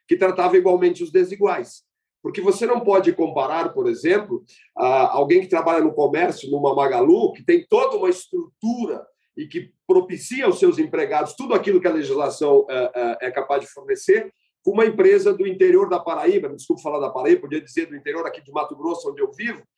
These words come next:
e que não tem as mesmas condições. Então, num Brasil tão heterogêneo, você não podia ter uma legislação que tratasse igualmente os desiguais. Então, ah, o que que foi muito importante, eu vejo, na modernização trabalhista? A questão da valorização do diálogo entre empregados e empregadores. Por isso é que nós sempre dizíamos que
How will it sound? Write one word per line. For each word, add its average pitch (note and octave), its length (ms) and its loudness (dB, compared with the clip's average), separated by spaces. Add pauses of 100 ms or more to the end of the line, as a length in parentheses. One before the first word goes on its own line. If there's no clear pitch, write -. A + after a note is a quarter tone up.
(160)
e G3 60 -8
que C4 140 -8
não C#4 180 -2
tem A#3+ 200 -2
as F3+ 140 2
mesmas F3+ 400 4
condições. - 520 -6
Então, - 240 -4
num A#3 160 -6
Brasil A#3 420 0
tão C4 160 -2
heterogêneo, F#3+ 760 2 (240)
você G3+ 180 -2
não A#3 100 -2
podia A3 280 0
ter A3 80 2
uma F#3+ 140 4
legislação F3+ 580 0
que - 80 -18
tratasse E3+ 580 -4
igualmente E3 500 -6
os D3 80 -12
desiguais. - 580 -4 (380)
Então, G#3 480 4
ah, F3 380 0
o F3+ 100 4
que B3 140 -4
que - 140 -6
foi A3 280 2
muito G#3+ 400 0
importante, E3 560 0
eu D3 80 -2
vejo, D#3 280 -2
na D3+ 100 -4
modernização C#3 560 -2
trabalhista? C3 640 -4 (500)
A C#3+ 220 2
questão F#3 420 4
da G3+ 80 4
valorização F#3 680 4
do G#3+ 140 -6
diálogo F#3+ 540 0
entre D3 180 -14
empregados C3+ 480 -8
e C#3 40 -14
empregadores. B2 560 -2
Por G#3+ 180 -4
isso A#3+ 240 -2
é G3+ 60 0
que F#3+ 80 0
nós F#3 220 2
sempre G#3+ 220 0
dizíamos D#3+ 640 -4
que - 260 -8